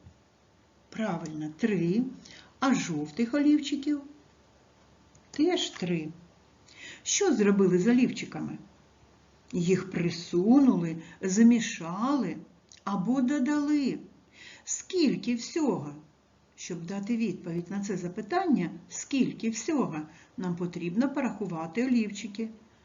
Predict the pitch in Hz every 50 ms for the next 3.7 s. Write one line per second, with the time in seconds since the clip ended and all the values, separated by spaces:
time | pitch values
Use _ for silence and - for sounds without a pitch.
0 | _ _ _ _ _ - 185 170 151 185 175 156 151 143 147 - - - _ _
1 | _ _ _ - 156 - 147 147 156 151 143 147 151 180 220 269 277 - - -
2 | - _ _ _ _ - 202 180 180 180 160 151 170 - - - - _ _ -
3 | - - 202 185 - - 170 165 170 175 185 190 240 254